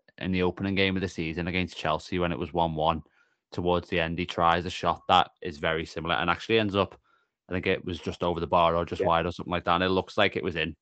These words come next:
Speaker 1: for a second. So I don't know if that's one of them where he's sort of just fancied his chances of executing a goal like that. But, you know, we're, we're more used to seeing him convert from, from close range. And that, and that, I think, was the first time we've seen him really sort of,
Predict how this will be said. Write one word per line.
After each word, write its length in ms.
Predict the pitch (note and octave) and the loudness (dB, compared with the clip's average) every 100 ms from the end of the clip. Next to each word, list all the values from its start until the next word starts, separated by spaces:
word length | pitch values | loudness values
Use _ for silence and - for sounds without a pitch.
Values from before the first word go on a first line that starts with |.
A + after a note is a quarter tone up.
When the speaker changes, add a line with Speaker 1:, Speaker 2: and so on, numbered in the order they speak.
| _ | _
Speaker 1:
for 100 | G2 | -4
a 60 | F2+ | 0
second. 360 | F2+ - F2+ | -2 -2 -2
So 100 | F2+ | 0
I 40 | E2+ | 0
don't 160 | F2+ | 0
know 80 | G2 | 0
if 60 | F2+ | 0
that's 220 | F#2 - | -2 0
one 80 | F2+ | -2
of 60 | |
them 180 | D#2 D#2+ | -2 -2
where 120 | F2 | 0
he's 280 | F2+ E2+ - _ _ _ _ | 0 -2 -8 _ _ _ _
sort 180 | - | -4
of 200 | E2+ D2 - | -4 -6 -8
just 180 | F2 | -6
fancied 340 | - E2 - E2 | -2 -4 -4 -8
his 100 | E2+ | -4
chances 360 | F2 D#2+ E2 | -2 -2 -4
of 160 | E2+ D#2 D#2 - - | -6 -6 -10 -12 -12
executing 460 | - E2+ - D#2 | -10 -8 -4 -4
a 40 | D#2+ | -2
goal 220 | E2 D#2+ | -2 0
like 220 | E2 D#2+ | -2 0
that. 180 | E2+ - | -2 0
But, 180 | E2+ D#2 - _ - - _ _ _ _ | -2 -2 -4 _ -20 -20 _ _ _ _
you 60 | F#2+ | 0
know, 80 | |
we're, 220 | F2 F2+ E2+ | 2 2 2
we're 220 | G2 F#2+ - _ - | 2 0 -4 _ -8
more 220 | - G2 G2 | 0 4 4
used 260 | F2 F2 | 2 -4
to 80 | - | -6
seeing 300 | F#2 G2 F#2+ | -2 2 2
him 260 | F#2 F2+ C#2+ _ _ _ _ _ _ _ - | 2 0 -4 _ _ _ _ _ _ _ -8
convert 500 | G2+ E2+ F2 F2 - | -6 0 2 2 -2
from, 300 | F#2+ F2 D#2+ _ | -4 -4 -6 _
from 160 | - F2+ | -6 -4
close 300 | E2 D#2+ - | -2 -4 -2
range. 320 | E2 F2 D#2+ | -2 -2 -2
And 80 | F#2 | -2
that, 100 | D2+ | 0
and 100 | E2+ | 0
that, 120 | D#2 | -2
I 40 | - | -4
think, 160 | F2+ D#2+ | -8 -6
was 100 | D#2+ | -8
the 80 | - | -2
first 240 | E2 E2 | -2 0
time 160 | E2+ E2+ | -2 -2
we've 120 | E2 | -6
seen 180 | E2+ E2 | -6 -6
him 80 | E2 | -4
really 220 | E2+ E2+ | -4 -4
sort 200 | - D#2 | -4 -4
of, 160 | D#2+ | -6